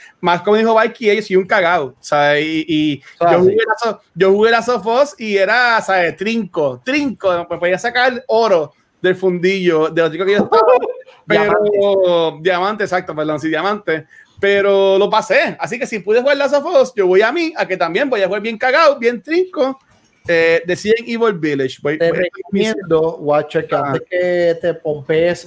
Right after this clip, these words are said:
Speaker 2: lo suficiente para jugar el ocho, tienes que jugar el siete. Porque,
Speaker 1: Ok.
Speaker 2: eh, eh, no, ¿verdad? Si viste el trailer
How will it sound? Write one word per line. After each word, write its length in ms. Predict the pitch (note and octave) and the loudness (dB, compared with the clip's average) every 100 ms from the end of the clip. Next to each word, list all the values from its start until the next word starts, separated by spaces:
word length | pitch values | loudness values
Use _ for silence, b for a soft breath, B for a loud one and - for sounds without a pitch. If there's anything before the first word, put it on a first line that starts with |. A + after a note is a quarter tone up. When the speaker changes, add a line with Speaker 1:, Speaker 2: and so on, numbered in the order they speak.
| F3 | -4
Speaker 2:
lo 160 | F3 | -2
suficiente 540 | D#3+ E3 D3+ D#3+ E3 E3+ | -2 -4 -6 -6 -4 -2
para 160 | E3+ | 0
jugar 220 | E3+ E3+ F3 | 2 4 4
el 80 | |
ocho, 340 | F#3+ F3+ E3 C#3+ - | 2 0 -2 -4 -2
tienes 460 | E3 F3 F3 E3 | 0 0 0 -4
que 100 | - | -2
jugar 320 | E3+ E3+ E3 | 2 4 2
el 80 | E3+ | 2
siete. 500 | E3 F#3+ D#3 C3 C3 _ b b b b - - | -2 0 0 -2 -8 _ b b b b -16 0
Porque, 260 | D#3 D3+ | 2 2
Speaker 1:
Ok. 60 | D3 F#3+ A3 C#3+ | 0 -4 -8 -4
Speaker 2:
eh, 180 | C#3+ C#3+ D#3+ | -4 -4 -4
eh, 100 | C#3+ | -6
no, 220 | D3 D3 - | -4 -8 -2
¿verdad? 280 | C#3+ F3 | 0 0
Si 100 | E3 | 0
viste 220 | D3 C#3+ E3 | -4 -2 0
el 140 | F3 E3 | 0 0
trailer 480 | F3+ F#3 F#3 E3 | -2 0 0 -2